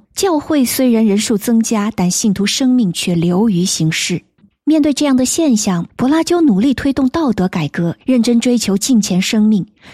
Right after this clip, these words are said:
这本身是值得称赞的。但他主张人的意志是自由且有能力的，这样的立场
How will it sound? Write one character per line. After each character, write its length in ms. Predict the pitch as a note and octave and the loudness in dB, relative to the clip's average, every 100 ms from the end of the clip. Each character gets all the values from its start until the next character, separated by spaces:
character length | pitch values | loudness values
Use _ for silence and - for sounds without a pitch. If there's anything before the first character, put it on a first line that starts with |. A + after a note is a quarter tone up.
| - | -6
这 100 | F#4+ | -4
本 200 | A3+ F#3 | 0 0
身 240 | - C#4+ | 2 0
是 180 | C#4+ C4 | 0 -2
值 200 | G#3+ A3 | -2 -2
得 100 | G#3 | -2
称 240 | - A3 | -2 -2
赞 260 | G#3 G#3 E3+ | 0 0 -2
的。 120 | D#3 - _ - - - - | -6 -12 _ -20 -20 -20 -6
但 320 | D#4+ C#4+ B3+ - - | -2 0 0 -4 -6
他 120 | E4 | -6
主 200 | - G3 | -2 -2
张 240 | C4 C4 | 0 2
人 160 | A3+ C4+ | 2 2
的 80 | F4+ | 2
意 240 | F4 D4 | 2 0
志 240 | - A#3+ | 0 0
是 200 | A3 - | 0 -2
自 280 | A3 - F#4+ | -4 -2 0
由 240 | A3 G3 G#3+ | 2 2 0
且 200 | - G#3 | -2 0
有 140 | F#3+ | 2
能 260 | F3+ E3+ G#3 | 2 2 2
力 200 | C#4 G#3+ | 2 0
的， 160 | E3+ - - - | -2 -6 -20 -4
这 140 | G#4 | -2
样 100 | G4+ | 0
的 100 | D#4 | 0
立 200 | D#4 D4+ | 2 0
场 300 | A3 F#3 E3+ | 0 -2 -4